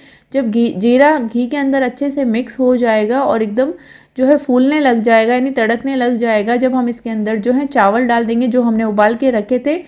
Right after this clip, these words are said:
इस वक्त हम इसके अंदर नमक वगैरह डालने की ज़रूरत नहीं है, क्योंकि चावल को उबालते वक्त हमने नमक डाल दिया था, तो जो है जीरा राइस के अंदर already नमक का स्वाद होगा। तो यहाँ पर जो है स्पैटुला की मदद से चावल को हल्के हाथों से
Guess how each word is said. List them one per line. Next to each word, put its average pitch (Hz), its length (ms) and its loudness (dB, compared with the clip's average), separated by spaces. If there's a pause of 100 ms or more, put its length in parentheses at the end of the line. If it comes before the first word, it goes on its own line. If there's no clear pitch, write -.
(340)
इस 277 200 -6
वक्त 349 180 0
हम 302 140 2
इसके 277 240 -6
अंदर 277 240 0
नमक 247 300 0
वगैरह 262 320 4
डालने 240 320 -2
की 254 140 -2
ज़रूरत 233 300 -2
नहीं 277 140 -4
है, 285 80 -6
क्योंकि 262 300 -6
चावल 247 340 2
को 262 100 0
उबालते 220 380 0
वक्त 269 180 0
हमने 233 260 0
नमक 220 300 0
डाल 214 220 2
दिया 214 160 0
था, 254 200 -2 (420)
तो 269 80 0
जो 277 160 0
है 277 160 2
जीरा 226 300 2
राइस 233 260 2
के 254 100 -6
अंदर 240 340 -2
already 233 480 2 (480)
नमक 240 300 -2
का 269 120 2
स्वाद 226 320 0
होगा। 226 300 2
तो 262 120 -2
यहाँ 233 260 -2
पर 247 160 -2
जो 247 140 0
है 277 200 0
स्पैटुला 254 500 0
की 285 140 0
मदद 254 240 0
से 269 140 0
चावल 233 340 0
को 269 140 0
हल्के 254 340 0
हाथों 254 300 2
से 285 260 -2